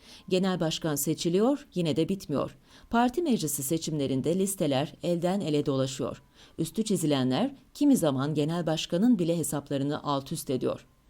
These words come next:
İş A K P kurultayına geldiğinde ise tablo değişiyor. Tek genel başkan adaylı kongrelerde oyların tamamını elbette Erdoğan ya da onun gösterdiği aday alıyor. M K Y K'ya aday gösterilenlerse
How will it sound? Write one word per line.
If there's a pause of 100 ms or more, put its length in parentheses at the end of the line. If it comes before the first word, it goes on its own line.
(400)
İş
A
K
P
kurultayına
geldiğinde
ise
tablo
değişiyor. (280)
Tek
genel
başkan
adaylı
kongrelerde (300)
oyların
tamamını
elbette
Erdoğan
ya
da
onun
gösterdiği
aday
alıyor. (460)
M
K
Y
K'ya
aday
gösterilenlerse